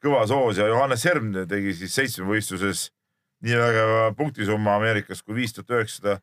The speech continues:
kuuskümmend punkti ja no tegelikult, äh, läheb päris põnevaks, et suvel on tulemas, äh, E M. E M-ile saab,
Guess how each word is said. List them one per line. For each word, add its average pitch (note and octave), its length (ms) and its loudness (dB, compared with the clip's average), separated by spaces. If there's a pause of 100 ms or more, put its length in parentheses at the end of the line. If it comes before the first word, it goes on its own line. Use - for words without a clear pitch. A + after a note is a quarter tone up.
(400)
kuuskümmend A2+ 440 -2
punkti E3 400 -4
ja F2+ 100 4
no G#2+ 140 4
tegelikult, A#2 420 0
äh, - 880 -2
läheb B2 200 2
päris C#3+ 200 -2
põnevaks, B2+ 520 2
et G#2+ 100 -6
suvel C3 300 2
on A2+ 120 0
tulemas, A#2+ 500 0
äh, A#2 420 2
E D#3+ 180 2
M. B2+ 220 -4 (680)
E A#2+ 120 2
M-ile A#2 220 0
saab, A#2 220 0